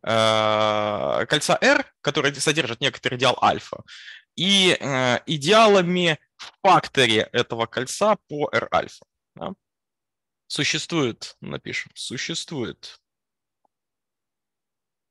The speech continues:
Существует взаимно однозначное. Взаимно однозначное. Однозначное.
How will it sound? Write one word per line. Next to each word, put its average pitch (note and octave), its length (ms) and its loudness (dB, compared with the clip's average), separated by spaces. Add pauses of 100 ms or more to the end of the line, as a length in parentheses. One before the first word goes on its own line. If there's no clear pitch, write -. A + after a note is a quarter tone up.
(120)
Существует C#3+ 1040 -8 (380)
взаимно D3 400 -4
однозначное. C3+ 960 -4 (1800)
Взаимно C3 680 -6
однозначное. B2 920 -6 (2500)
Однозначное. A#2 920 -8